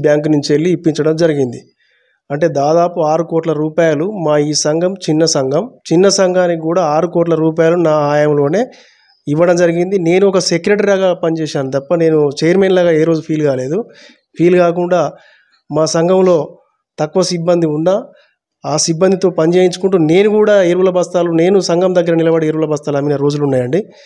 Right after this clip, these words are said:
ఎరువుల బస్తాలు సరి అయిన సకాలంలో వాళ్ళకు అందించడం జరిగింది.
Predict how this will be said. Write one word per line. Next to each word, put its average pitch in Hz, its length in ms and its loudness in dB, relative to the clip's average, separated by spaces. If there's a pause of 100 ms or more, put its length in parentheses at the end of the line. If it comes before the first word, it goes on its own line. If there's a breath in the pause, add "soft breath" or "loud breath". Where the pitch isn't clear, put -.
(300 soft breath)
ఎరువుల 156 260 2
బస్తాలు 165 720 0
సరి 156 320 -2
అయిన 165 280 2
సకాలంలో 180 600 0
వాళ్ళకు 151 400 -4 (720)
అందించడం 170 360 -2
జరిగింది. 170 600 -2